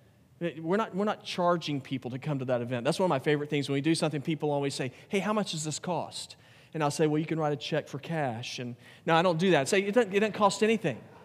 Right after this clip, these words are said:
You know, it do-, it doesn't cost anything. Now, n-, there's no such thing as a free meal, right? Free lunch, right? Y-, y'all are actually, we're, we're paying for it.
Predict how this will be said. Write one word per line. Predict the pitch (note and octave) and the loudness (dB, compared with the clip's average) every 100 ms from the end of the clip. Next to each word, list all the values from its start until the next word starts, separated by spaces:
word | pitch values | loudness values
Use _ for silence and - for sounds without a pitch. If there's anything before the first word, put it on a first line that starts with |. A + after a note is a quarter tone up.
| - - - | -20 -20 -6
You | F#3 | 2
know, | G3 | 6
it | |
do-, | A#3 G#3 | 6 6
it | |
doesn't | G#3+ G#3+ G#3 | 6 4 2
cost | - G3 F3+ - | 0 2 2 0
anything. | A#3 C#4 - G#2 - - - - | 0 -2 -4 -10 -12 -20 -12 2
Now, | G3 F3+ - | 4 4 2
n-, | G3+ G3 | 2 4
there's | A#3+ | 6
no | G#3+ | 6
such | A3+ A3 F#3 | 6 4 4
thing | G#3 | 2
as | D#3+ | 2
a | D#3 | -2
free | - F#3 F#3 | -2 2 4
meal, | D#3+ F3+ F3+ A#2 - | 4 2 4 2 0
right? | D3 D#3 D3+ | 4 4 4
Free | F#3 | 2
lunch, | E3 E3 B2 - | 4 4 2 2
right? | D#3 | 2
Y-, | D#3 D#3+ E3+ | 4 2 6
y'all | F3 G#3+ D#3 | 8 8 6
are | |
actually, | C#3 C#3 D3 | 2 0 -2
we're, | C#3+ E3 | -2 2
we're | D#3+ G3 | 4 4
paying | E3+ D#3 | 4 0
for | B2+ A#2 | -2 -8
it. | G2 | -10